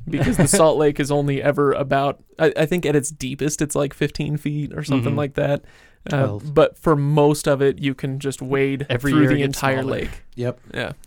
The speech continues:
Speaker 1: Anyway, yeah, that was a cool image.
Speaker 2: Which I'm, I'm not gonna spoil anything, but I've, I have not, th-, not, there's a lot to spoil, but I have a feeling that's going to come back into play later on, actually.
Speaker 3: Agreed.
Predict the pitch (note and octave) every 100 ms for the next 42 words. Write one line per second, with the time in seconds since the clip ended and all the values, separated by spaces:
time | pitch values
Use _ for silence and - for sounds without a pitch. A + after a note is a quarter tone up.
0 | - F#3 F3 B2+ - - - - A3+ F3+
1 | G3+ D#3+ C#3+ C#3+ D#3 D3 - - - E3
2 | E3 D#3 D3+ D3+ C#3 _ _ _ - A#2+
3 | A#2+ - B2 A#2+ A#2 - B2 A#2+ B2 B2
4 | C3 C#3 D3+ C#3+ C#3 D3 D3 - C3 C3+
5 | C#3 C#3+ C#3+ D3 C#3+ C#3+ C3 C3 B2+ A#2+
6 | A#2+ - - A#2+ A2 A#2 G2+ - A#2 A2
7 | B2+ B2 C3 A#2 A#2 A#2 - A#2 G#2+ -
8 | A2 G#2 - - A#2+ G#2+ G#2+ A2 A2 A2
9 | A2 A2+ - A#2 A2+ A#2 A2+ G#2+